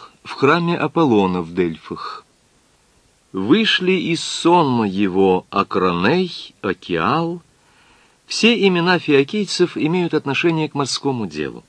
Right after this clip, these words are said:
Акроней, находящийся впереди корабля. Океал, бегущий по морю. Нафтий, корабельщик.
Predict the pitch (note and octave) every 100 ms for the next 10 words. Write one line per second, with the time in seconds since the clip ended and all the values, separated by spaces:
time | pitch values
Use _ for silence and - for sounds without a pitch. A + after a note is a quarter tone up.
0 | _ _ - - D3+ G3+ D#3 C3 G#2+ G2
1 | G#2 A2 - _ _ _ - G2+ F#2+ F2
2 | A2+ - C#3 D#3+ - D#3+ A#2+ E2 E2+ -
3 | G2 D#2+ C2+ C2+ C2 _ _ _ _ -
4 | D3+ F3+ D3 G#2+ G#2 G#2+ B2 _ _ _
5 | - F#2+ D#2+ F#2 - A#2+ C3+ G#2 D2+ C#2+
6 | C#2+ _ _ _ _ - - F3 D3 F3+
7 | - - C#4+ D4 - _ - G#2+ F2+ D2
8 | E2+ D#2 - A2+ -